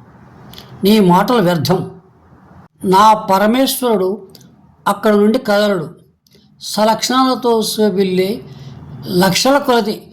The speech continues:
నీలాంటి వీరయోధులు ప్రాణాలు అర్పించడానికి సిద్ధంగా ఉన్నప్పుడు పరాజయపు ప్రసక్తి దేనికి? పోరాడండి, పోరాడి విజయాన్ని సాధించండి.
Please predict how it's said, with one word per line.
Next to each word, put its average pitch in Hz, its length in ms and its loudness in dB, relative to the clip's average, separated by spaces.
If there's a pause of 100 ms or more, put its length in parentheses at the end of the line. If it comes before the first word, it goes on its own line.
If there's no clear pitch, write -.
(200)
నీలాంటి 208 480 2
వీరయోధులు 202 760 2 (580)
ప్రాణాలు 208 500 2 (180)
అర్పించడానికి 196 840 0
సిద్ధంగా 190 600 0
ఉన్నప్పుడు 180 560 -4 (1000)
పరాజయపు 254 600 2
ప్రసక్తి 208 460 -4
దేనికి? 202 440 0 (960)
పోరాడండి, 175 540 0 (760)
పోరాడి 180 440 4 (520)
విజయాన్ని 180 480 4
సాధించండి. 196 760 0